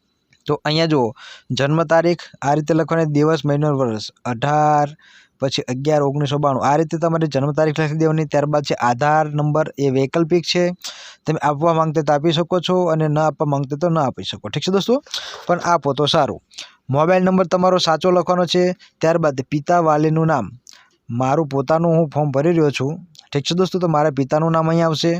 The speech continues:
ઠીક છે દોસ્તો? ત્યારબાદ મારા પિતાનો ચૂંટણી કાર્ડનો નંબર, તેની નીચે મારા માતાનું નામ અને મારા માતાનો ચૂંટણી કાર્ડનો નંબર. દોસ્તો આ બે નામની અંદર એવું બધા લોકો પૂછતા હોય છે કે "સર આખું નામ લખવું કે ફક્ત નામ અને અટક લખવી?" તો દોસ્તો તમને કહી દઉં, તમે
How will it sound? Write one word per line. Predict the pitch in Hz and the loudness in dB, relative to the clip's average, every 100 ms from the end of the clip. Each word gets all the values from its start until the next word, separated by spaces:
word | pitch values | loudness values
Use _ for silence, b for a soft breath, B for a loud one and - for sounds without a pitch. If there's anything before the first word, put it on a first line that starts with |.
| 170 - | -6 -6
ઠીક | 147 | -4
છે | - | 0
દોસ્તો? | 175 - 214 226 B B B | -2 0 -4 -4 B B B
ત્યારબાદ | - 151 160 156 | -2 0 2 2
મારા | 156 139 | 0 0
પિતાનો | 139 147 135 | 0 0 0
ચૂંટણી | 117 123 147 147 | -2 -4 -2 0
કાર્ડનો | 156 170 | 0 2
નંબર, | 170 175 180 180 180 B B B | 2 2 2 2 -2 B B B
તેની | - 147 156 | -2 0 2
નીચે | 147 151 | 0 0
મારા | 139 131 123 | 0 2 0
માતાનું | 123 127 147 147 | 0 0 0 2
નામ | 160 175 180 | 2 2 0
અને | 143 131 | -2 -2
મારા | 131 135 139 | 0 0 0
માતાનો | 120 120 139 | -2 -2 -4
ચૂંટણી | 143 127 147 139 | -4 -4 -4 -2
કાર્ડનો | 139 175 | 0 0
નંબર. | 180 135 104 | 0 -2 -4
દોસ્તો | 120 151 - 190 - | -4 -4 -2 -4 -2
આ | - 156 | -2 0
બે | 175 185 190 190 - | 2 2 2 -2 -4
નામની | 139 139 147 170 | -4 -2 0 0
અંદર | 175 180 170 - - | 2 0 0 -8 -4
એવું | 147 170 | 0 0
બધા | 156 156 147 | 0 0 0
લોકો | 135 147 | -2 -6
પૂછતા | 135 135 139 123 | -6 -4 0 0
હોય | 123 | 0
છે | 147 165 185 B B B B | -2 -4 -6 B B B B
કે | 160 | -2
"સર | 147 180 | 0 0
આખું | 170 147 - | 0 0 0
નામ | 180 185 185 | 2 2 2
લખવું | 185 - 196 196 196 190 | 0 0 2 4 2 0
કે | 180 | -2
ફક્ત | 165 165 147 170 | -2 -2 0 0
નામ | 156 160 | 2 2
અને | 160 | 2
અટક | 143 143 135 | 0 -2 -2
લખવી?" | 135 147 | -4 -2
તો | 175 | 0
દોસ્તો | 185 196 | 0 0
તમને | 180 175 175 | 0 0 0
કહી | 151 147 | 0 0
દઉં, | 165 165 | 0 0
તમે | 170 | -2